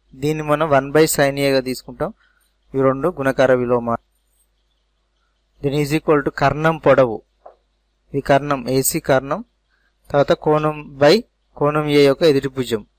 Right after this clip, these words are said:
బీసీ అన్నమాట. Sec A is equal to one by cos A. ఈ sec A, cos A లు గుణకార విలోమాలు కాబట్టి, then is equal to కర్ణం పొడవు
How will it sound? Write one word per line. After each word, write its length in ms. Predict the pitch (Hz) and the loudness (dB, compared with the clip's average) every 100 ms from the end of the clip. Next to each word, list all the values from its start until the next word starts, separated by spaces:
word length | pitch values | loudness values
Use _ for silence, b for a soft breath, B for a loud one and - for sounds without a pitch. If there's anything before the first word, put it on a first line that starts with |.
| _ _ - | _ _ -16
బీసీ 380 | 120 143 - 139 | -6 -4 0 0
అన్నమాట. 340 | 117 107 104 101 - _ _ _ _ _ _ _ - | 0 -6 -12 -12 -20 _ _ _ _ _ _ _ -8
Sec 300 | - 180 - 190 170 | 0 0 0 2 2
A 40 | 123 _ _ _ | 2 _ _ _
is 200 | 156 151 151 | -12 -6 -4
equal 280 | 160 160 143 139 | 0 2 2 0
to 80 | 202 269 190 _ - | -4 -4 -18 _ -4
one 120 | 131 139 | -2 2
by 80 | 147 143 | 2 4
cos 240 | 127 123 - 165 | 4 4 0 -4
A. 40 | 240 _ 143 | -4 _ -10
ఈ 20 | - | 0
sec 240 | 147 - 165 | 0 0 0
A, 40 | 165 147 | 2 4
cos 200 | 135 - 139 | 2 2 -4
A 40 | |
లు 60 | 165 143 | -4 -4
గుణకార 320 | 135 135 135 127 | -2 2 2 2
విలోమాలు 460 | 123 120 117 127 202 _ _ _ - | 0 -2 -4 -4 -6 _ _ _ -6
కాబట్టి, 460 | 139 127 127 - 226 - _ _ _ _ _ _ _ _ _ _ _ 135 | -2 0 0 -2 -8 -10 _ _ _ _ _ _ _ _ _ _ _ -4
then 140 | 135 139 | -2 -2
is 80 | 135 | -4
equal 240 | 143 147 135 131 | -2 0 0 0
to 80 | 180 _ - | -6 _ -2
కర్ణం 360 | 131 131 143 147 147 | -2 0 -4 0 2
పొడవు 340 | 131 135 | 4 4